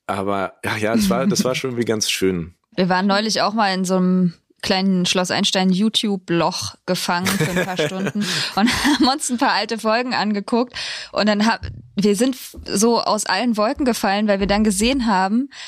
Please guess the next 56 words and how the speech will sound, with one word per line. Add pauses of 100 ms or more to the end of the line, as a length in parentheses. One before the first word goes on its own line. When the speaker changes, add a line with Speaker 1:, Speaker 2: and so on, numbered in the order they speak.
(160)
Speaker 2:
du
warst
ja
dann
natürlich
auch
immer
so
ein
bisschen
der
Schwarm
von
der
Schule
und
dann
warst
du
ja
mit
der
einen
da
irgendwie
zusammen
aus
dem
Dorf (440)
und
dann
musstet
ihr
ja
wirklich
richtig
rumknutschen
vor
der
Kamera. (280)
War
das
nicht
super
peinlich,
wenn
man
so
dreizehn
ist
und
dann
an
so
einem
Set